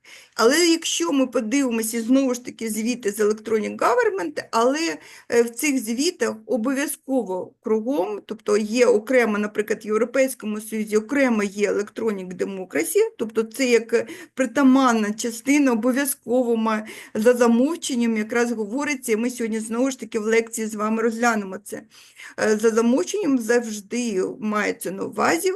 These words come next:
взаємодія з громадянами і, відповідно, те, що притаманно саме електронній демократії. Якщо візьмемо, наприклад, азійські країни і інші, коли вже вони, м, пі-, мають, е,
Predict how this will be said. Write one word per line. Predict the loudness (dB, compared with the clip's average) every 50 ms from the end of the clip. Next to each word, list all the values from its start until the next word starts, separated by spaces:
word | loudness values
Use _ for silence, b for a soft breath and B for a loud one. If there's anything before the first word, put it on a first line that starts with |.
| -4 -6
взаємодія | -4 -2 0 0 0 -2 -4 -6 -6 -6 -4 -2 0 0 -2
з | -2
громадянами | -4 -6 -6 -6 -4 -6 -2 0 2 2 2 2 0 0 0 0 0 0 -2 -4
і, | -4 -4
відповідно, | -4 -4 -6 -2 -2 -2 -2 0 -2 -2 -2 -2 -2 -4
те, | -4 -6 -6 -6
що | -4 -2 -2 -2 -4 -6 -12 _ _ _ _
притаманно | -2 -2 0 -2 -2 -2 0 0 2 2 2 2
саме | 0 -2 -4 -4 -4 -2 -2
електронній | -4 -4 -6 _ -6 -6 -4 -4 -4 -4
демократії. | -4 -4 -4 -4 -6 -6 -6 -6 -6 -6 -8 -10 -14 -16 -16 _ B B B B B B B B B B 2
Якщо | 2 2 2 4 4
візьмемо, | 4 4 4 2 2 2 2 2 4 4 6 6
наприклад, | 6 4 4 2 0 0 0 2 0 0 0 -2
азійські | -2 -2 0 0 0 -2 -2 -4 -6 -6
країни | -4 -4 -2 0 2 2 2 4 2 2 2
і | 0 0 -2
інші, | -2 -2 -2 -4 -6 -8
коли | -6 -4 -2 -2 0 0
вже | -2 -2 -4 -4 -4 -6 -12 _ _ -4
вони, | 0 2 4 4 4 2
м, | 0 -2 -4 -6 -8 -10 -10 -14 -18 _
пі-, | -2 0 2 2 2
мають, | 2 0 0 0 0 -2 -4 -4 -6 -2
е, | -2 0 0 0 -4